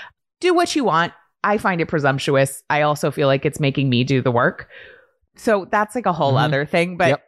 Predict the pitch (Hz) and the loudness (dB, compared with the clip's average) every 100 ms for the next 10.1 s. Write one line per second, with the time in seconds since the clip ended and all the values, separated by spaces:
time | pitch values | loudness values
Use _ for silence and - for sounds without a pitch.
0 | - 202 208 220 214 202 - 220 233 262 | -4 -2 0 -2 -4 -8 -4 -2 0 0
1 | 254 220 143 87 - - 285 240 165 127 | 0 0 -2 -4 -8 -4 0 0 0 0
2 | 131 - - - - _ _ _ _ _ | 0 -2 -12 -20 -20 _ _ _ _ _
3 | 165 175 160 165 - - - - _ 160 | -6 -2 -2 -4 -8 -8 -8 -10 _ -2
4 | 147 127 127 127 - - 160 165 156 151 | 0 0 -2 -6 -6 -2 -2 0 -2 -2
5 | 175 147 139 98 135 - 180 180 185 196 | -2 -2 -2 -2 -4 -2 0 0 0 0
6 | 233 262 254 233 269 269 330 330 247 208 | 0 0 -2 -2 -2 0 0 0 0 2
7 | 220 - 233 202 202 196 277 370 - 202 | 0 -2 0 0 0 0 0 0 0 0
8 | 180 202 - _ _ - 180 202 202 269 | 0 -2 -8 _ _ -8 -4 0 2 2
9 | 415 392 339 349 - 320 247 269 330 - | 0 0 0 0 0 -2 -2 0 0 -2